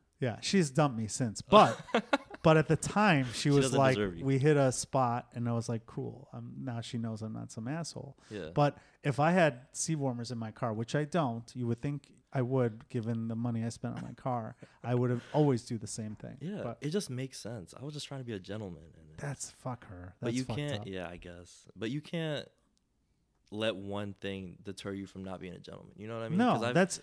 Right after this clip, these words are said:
Speaker 1: nine out of ten people will say you did the right thing.
Speaker 2: Yeah.
Speaker 1: Uh,
Speaker 2: I've, I've, I've seen, like, gu-, I've, like, talked to guys where it's like, "I'm just tired of being a gentleman." Like, girls want, like,
Speaker 1: Yeah.
Speaker 2: the bad guy. Like,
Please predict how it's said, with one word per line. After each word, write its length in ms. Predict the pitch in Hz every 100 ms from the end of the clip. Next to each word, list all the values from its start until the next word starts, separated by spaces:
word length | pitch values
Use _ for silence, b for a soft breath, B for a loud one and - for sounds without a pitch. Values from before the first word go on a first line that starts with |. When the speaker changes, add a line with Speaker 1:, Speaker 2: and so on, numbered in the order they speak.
| - -
Speaker 1:
nine 360 | 165 185 247 240
out 120 | 214
of 80 | 185
ten 240 | 180 160
people 260 | 165 147 131
will 140 | 131
say 220 | - 131
you 80 | 117
did 180 | 123 113
the 80 | 113
right 260 | 117 113 -
thing. 260 | 120 113 -
Speaker 2:
Yeah. 240 | 107 85 - b b b
Speaker 1:
Uh, 40 | 143
Speaker 2:
I've, 240 | 151 151
I've, 260 | 139 151 -
I've 200 | 139 143
seen, 480 | - - 139 135 127
like, 260 | 107 95 -
gu-, 100 | 92
I've, 140 | 110 120
like, 180 | 110
talked 240 | - 104 101
to 60 |
guys 300 | 90 95 92
where 100 | 90
it's 180 | 87 -
like, 220 | 87 85 - _ _ _ _ 120
"I'm 120 | 117
just 140 | 107
tired 180 | 113 101
of 60 | 98
being 120 | 95
a 40 |
gentleman." 400 | 87 95 92 90
Like, 160 | 87 92 _ -
girls 320 | 120 110 98
want, 220 | 104 98
like, 200 | 92 87 _ -
Speaker 1:
Yeah. 180 | 127 120
Speaker 2:
the 40 | 113
bad 340 | 110 110 104
guy. 340 | 101 101 98 98
Like, 200 | 101